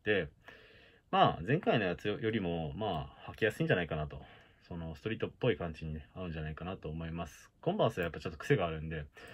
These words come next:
えー、まあ、ほんとパッと見た時も、初期のジョーバスケットっぽいなという風にも見えましたし、まあ、ウエポン自体ね、まあ、よく履いてた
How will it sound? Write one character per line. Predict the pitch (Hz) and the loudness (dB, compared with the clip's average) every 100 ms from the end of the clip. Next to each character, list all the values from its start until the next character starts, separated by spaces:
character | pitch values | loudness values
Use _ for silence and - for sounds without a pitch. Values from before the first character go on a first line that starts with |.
| - - - - _ 170 | -18 -18 -20 -20 _ -2
え | 175 190 208 175 - 120 117 117 160 226 226 226 110 | 2 6 8 8 4 4 8 8 8 6 6 4 4
ー、 | |
ま | 135 | 6
あ、 | |
ほ | 143 | 6
ん | |
と | 147 | 6
パ | 151 | 4
ッ | |
と | 143 156 | 4 4
見 | 156 | 4
た | 160 | 2
時 | 123 - 95 | 0 0 -2
も、 | 95 104 131 123 92 - | 0 4 6 6 4 0
初 | - | -2
期 | 143 | 0
の | 120 | 0
ジ | 90 | 2
ョ | 101 | 2
ー | |
バ | 104 | 2
ス | - | 0
ケ | 117 | 0
ッ | |
ト | - | 0
っ | 110 | -2
ぽ | - 113 | 0 0
い | |
な | 90 | 0
と | 90 | -2
い | |
う | 85 | -4
風 | 98 | -4
に | 92 | -4
も | 82 | -2
見 | 87 | -2
え | 92 | -4
ま | 101 | -6
し | - | -6
た | 87 | -10
し、 | - 104 90 73 _ - - - - - - - _ | -6 -4 -4 -6 _ -18 -16 -16 -18 -20 -20 -20 _
ま | 160 139 | 2 4
あ、 | 90 | 4
ウ | 127 | 2
エ | |
ポ | 143 | 2
ン | 185 | 0
自 | 202 | 0
体 | 233 135 | 4 4
ね、 | 98 90 - - _ _ - - _ - | 4 0 -4 -20 _ _ -20 -20 _ -10
ま | 113 110 82 - | -2 0 -2 -6
あ、 | 120 | -8
よ | 107 | -6
く | - | -4
履 | - 107 | -2 -2
い | |
て | - | 0
た | 87 - | 0 0